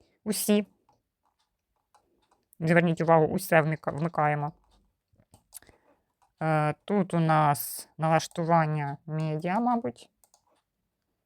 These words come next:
Параметри медіа. Так, ми тут вмикаємо першу, другу, третю, четверту і шосту кнопки ми вмикаємо. П'яту не чіпаємо.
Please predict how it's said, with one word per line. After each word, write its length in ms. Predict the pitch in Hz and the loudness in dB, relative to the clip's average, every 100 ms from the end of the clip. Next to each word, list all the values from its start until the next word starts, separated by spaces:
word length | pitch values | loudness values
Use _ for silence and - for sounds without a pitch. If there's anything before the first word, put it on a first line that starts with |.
| _ _ _ - | _ _ _ 0
Параметри 400 | 185 175 170 170 | 2 4 0 0
медіа. 460 | 160 151 151 147 | 2 2 0 0
Так, 260 | - 160 160 | 0 0 0
ми 100 | 185 | -2
тут 320 | 175 - - | -2 -8 -6
вмикаємо 720 | 156 160 - 139 147 202 247 | -4 -4 -2 -2 0 0 -2
першу, 520 | _ 160 147 - 156 | _ 0 0 0 -8
другу, 560 | 143 151 151 143 139 135 _ _ _ _ - | -6 -2 0 0 -4 -6 _ _ _ _ -10
третю, 640 | 151 143 156 - 262 302 _ | -4 -2 -4 -4 -6 -6 _
четверту 760 | - 170 175 240 - 247 247 233 _ _ _ _ _ _ _ _ _ _ - | -12 -2 2 2 2 -4 -4 -6 _ _ _ _ _ _ _ _ _ _ -2
і 100 | 220 | 0
шосту 520 | - 202 165 - - | 2 4 4 2 -8
кнопки 420 | - 185 247 - | -2 2 2 2
ми 120 | 165 190 | -2 2
вмикаємо. 720 | 190 190 156 143 135 135 147 _ _ _ _ - | 0 0 0 -2 -2 -10 -12 _ _ _ _ -8
П'яту 320 | 160 202 226 | 2 2 2
не 140 | 156 170 | -8 -8
чіпаємо. 580 | - - 135 135 151 | -10 -12 -10 -10 -14